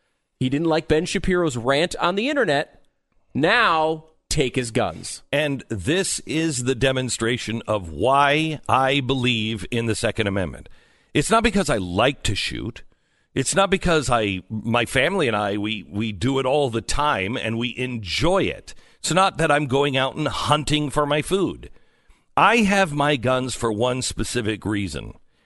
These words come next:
Speaker 2: and that is a check on the balance of power.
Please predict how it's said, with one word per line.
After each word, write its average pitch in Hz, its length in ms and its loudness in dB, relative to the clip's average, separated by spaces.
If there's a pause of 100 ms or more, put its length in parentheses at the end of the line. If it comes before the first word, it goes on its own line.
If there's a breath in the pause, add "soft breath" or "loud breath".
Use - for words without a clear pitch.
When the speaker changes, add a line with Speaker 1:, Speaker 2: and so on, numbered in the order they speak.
(120)
Speaker 2:
and 117 200 -2
that 139 240 2
is 117 520 0 (340)
a 117 200 0
check - 600 -2 (180)
on 131 200 0
the 104 100 -2
balance 147 680 2
of - 300 -6
power. 107 540 0